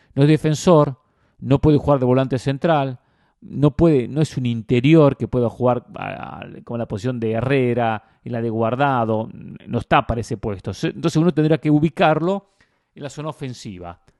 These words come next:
dentro de las posiciones como extremo por derecha, extremo por izquierda, o si quieren como nueve. Ahora, fíjense,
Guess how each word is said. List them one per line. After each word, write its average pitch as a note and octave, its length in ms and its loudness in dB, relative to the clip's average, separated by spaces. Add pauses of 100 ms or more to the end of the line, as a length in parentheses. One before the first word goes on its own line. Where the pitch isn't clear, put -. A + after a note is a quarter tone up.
(280)
dentro C#3 380 -2
de D#3+ 480 0 (120)
las C3+ 120 -12
posiciones B2+ 460 -4
como C3+ 220 -2
extremo C3+ 360 -2
por D3+ 160 0
derecha, F#3 320 2
extremo C3 260 -6
por D#3 120 -4
izquierda, G3 560 -10 (540)
o D#3+ 520 4 (300)
si A2 160 -12
quieren C#3 220 -2
como A2+ 200 -2
nueve. E2+ 380 -6 (640)
Ahora, A#2+ 480 0
fíjense, E3 600 -4